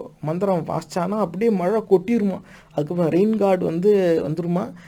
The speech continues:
அ-, அப்படி ஒரு பழக்கம் அன்னைக்கு இருந்திருக்கு. இது நைன்டீன் நாட் செவன்ல இருந்த ஆராய்ச்சியில ஒரு பதிவு செஞ்சிருக்காரு. இந்த photos பாருங்க ஸ்லைடுல, இதெல்லாம் கடந்த சில ஆண்டுகள்ல வெளியான photo, பொது வழியில் இருக்கிறது தான். நீங்க வந்து இப்படியே Google பண்ணாவே இந்த photos எல்லாம் வரும். அதுல ஒரு photo பாருங்க, அவன் ஒரு இளைஞன், இந்த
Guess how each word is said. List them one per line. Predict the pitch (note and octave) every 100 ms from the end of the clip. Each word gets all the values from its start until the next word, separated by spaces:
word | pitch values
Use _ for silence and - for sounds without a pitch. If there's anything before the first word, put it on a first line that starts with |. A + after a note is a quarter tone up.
| - -
அ-, | - E3
அப்படி | - E3 A#3+ A#3
ஒரு | G#3
பழக்கம் | G3 F#3+ A3
அன்னைக்கு | G3+ F#3 F3
இருந்திருக்கு. | E3+ D#3+ - -
இது | F3+ G3+
நைன்டீன் | A3 G#3 A#3 A3+
நாட் | G#3 F#3+
செவன்ல | F#3+ A3 A#3 A3
இருந்த | F3+ F3+
ஆராய்ச்சியில | E3+ F3+ F3 G3+
ஒரு | F#3
பதிவு | F3 E3 F3+
செஞ்சிருக்காரு. | C#3+ C#3+ C3+ F3+
இந்த | A3+ A3 G3+
photos | B3+ D4 C#4 G3
பாருங்க | F3 E3+ D#3
ஸ்லைடுல, | - C#3+ E3+ - - - -
இதெல்லாம் | F3 A3+ C4+
கடந்த | - G3 C4 B3+
சில | B3 A3+ F#3+
ஆண்டுகள்ல | G3 G#3 G3 G3 F3+
வெளியான | E3+ E3+ D#3+ D3+
photo, | - - - - - -
பொது | G3 G3+
வழியில் | G#3+ G3+ G#3
இருக்கிறது | G3+ F3 F#3+ D#3+
தான். | E3 -
நீங்க | D3+ D#3
வந்து | D#3 D#3+ F#3+ E3+
இப்படியே | D3 F3 F#3
Google | E3 F3+ F#3
பண்ணாவே | F3 E3+ E3+
இந்த | F#3 F3+
photos | E3 E3+ E3 E3
எல்லாம் | E3 D#3
வரும். | D#3 F#3+ - - -
அதுல | E3+ F#3+
ஒரு | F3 E3+
photo | A#3+ B3 G#3
பாருங்க, | F#3 F3+ F#3+ A#3
அவன் | G#3+ F#3+
ஒரு | F3+ F3
இளைஞன், | G3 B3+ B3 F3+ F3+
இந்த | C#3+